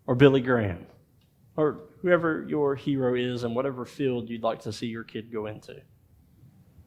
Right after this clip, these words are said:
So what you have to say is, parenting is more about being a usable, faithful tool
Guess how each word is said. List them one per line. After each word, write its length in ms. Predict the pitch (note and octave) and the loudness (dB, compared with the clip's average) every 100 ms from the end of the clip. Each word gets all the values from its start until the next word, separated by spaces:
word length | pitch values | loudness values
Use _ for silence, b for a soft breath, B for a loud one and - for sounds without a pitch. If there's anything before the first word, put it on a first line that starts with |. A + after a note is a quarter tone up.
| _ _ - - - - _ - - - - - - - - - - - - - - - _ | _ _ -20 -20 -20 -20 _ -20 -20 -20 -20 -20 -20 -20 -20 -20 -20 -20 -20 -20 -20 -20 _
So 100 | - | -2
what 140 | C3+ A#2+ | 0 0
you 80 | B2+ | 2
have 240 | E3 E3 | 2 2
to 80 | C#3+ | -2
say 360 | - F3 D3+ A#2+ | 0 4 4 4
is, 520 | A2+ A#2 C3 - - _ _ _ _ _ - - - - | 0 -6 -10 -12 -14 _ _ _ _ _ -20 -20 -20 -6
parenting 480 | - D#3 D#3 D#3 C3 | 0 4 4 4 2
is 120 | A#2+ | 2
more 200 | C3+ D#3 | 4 6
about 340 | D3 C3 B2 C3 | 8 6 4 0
being 440 | C3 B2 A#2+ B2 | 0 0 -2 -6
a 80 | B2+ | -8
usable, 760 | A2+ A#2 D#3+ D#3 D#3+ D#3+ D#3+ E3 | -6 0 2 2 -2 -2 -4 -10
faithful 460 | - C#3+ D3 - D3 | 0 0 0 -4 -8
tool 560 | - D3 B2 A#2+ A#2 | -6 -6 -4 -6 -10